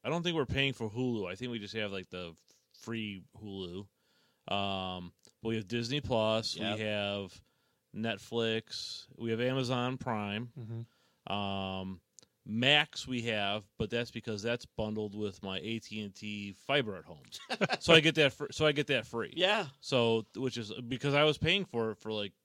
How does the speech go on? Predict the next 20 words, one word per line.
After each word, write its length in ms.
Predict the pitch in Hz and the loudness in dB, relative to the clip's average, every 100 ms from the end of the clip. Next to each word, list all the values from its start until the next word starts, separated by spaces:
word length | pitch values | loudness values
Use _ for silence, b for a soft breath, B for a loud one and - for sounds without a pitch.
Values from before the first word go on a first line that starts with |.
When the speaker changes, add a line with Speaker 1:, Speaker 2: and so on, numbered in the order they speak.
| _ - | _ -10
Speaker 1:
a 100 | 101 | -6
while. 260 | 107 131 113 | 0 2 2
I 40 | |
was 100 | 90 | -2
paying, 140 | 110 | -8
like, 120 | 101 95 | -8 -8
fifteen 340 | 113 - 107 | -12 -8 -8
bucks, 240 | 101 98 | -6 -8
like, 180 | 98 90 - | -10 -10 -4
Game 180 | 123 | -2
of 100 | 117 | -2
Thrones, 480 | - 120 117 101 - - b b b b | -6 -4 -2 -4 -10 -16 b b b b
you 100 | 104 | -6
know, 180 | 101 98 | -6 -6
to 100 | 104 | -4
watch 300 | 110 107 - | -2 -2 -2
that, 320 | 107 110 104 | 0 0 0
and 120 | 98 | -2
then 300 | 101 101 98 | -4 -4 -2
Speaker 3:
Mm-hmm. 320 | 120 107 113 | -2 -2 -4